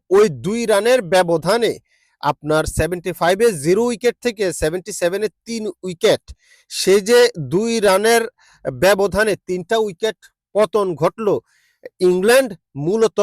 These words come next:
ওইখানেই কিন্তু আপনার, আ,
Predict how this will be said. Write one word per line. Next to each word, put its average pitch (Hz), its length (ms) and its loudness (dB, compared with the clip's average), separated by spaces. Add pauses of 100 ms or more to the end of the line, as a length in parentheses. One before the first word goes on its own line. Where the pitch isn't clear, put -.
(540)
ওইখানেই 190 520 -2
কিন্তু 285 420 -10 (240)
আপনার, 131 440 -8 (340)
আ, 117 320 -2